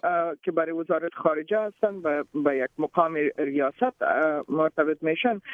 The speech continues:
اونا صحبت داشتم امرایشان و اونا گفتن که، اه، وزیر خارجه افغانستان به نمایندگی دولت افغانستان، اه، اینا مسائل را مطرح می‌کنن که ثبات حکومت نو را و، اه، و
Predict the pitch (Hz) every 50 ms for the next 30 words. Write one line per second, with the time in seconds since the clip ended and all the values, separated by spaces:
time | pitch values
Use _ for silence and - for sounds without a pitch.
0 | - - - - 190 220 233 240 269 269 277 262 - - 202 - - 220 220 214
1 | 226 233 - 226 185 190 190 233 - - - 285 294 285 226 202 190 180 185 190
2 | - 214 208 233 269 226 185 175 175 180 185 202 202 208 196 - 240 - _ -
3 | 214 208 208 - - 208 202 202 - - - _ - 160 165 170 160 151 160 160
4 | 160 - 226 226 220 220 - 196 180 165 170 170 - 185 156 151 147 165 160 151
5 | 151 156 _ - 214 208 202 180 170 156 160 156 151 151 147 147 147 151 185 190
6 | 185 160 156 147 147 160 214 269 - 277 226 175 151 156 151 147 147 147 - _
7 | - 175 180 190 - - - - - - 147 160 160 160 151 - - 185 185 190
8 | 202 226 247 247 254 240 - - 175 190 185 175 175 - - 175 202 247 277 262
9 | 247 240 220 214 220 - 226 220 220 208 208 202 196 - 208 196 190 190 190 -
10 | - 185 180 185 190 190 _ - 170 160 151 202 226 254 262 - 247 233 220 196
11 | 196 - - 185 180 185 185 185 - 180 180 175 185 202 233 254 254 254 262 269
12 | - - - - - 165 170 180 175 170 170 - - - 151 160 156 151 151 143
13 | - - 135 139 151 151 151 147 143 143 139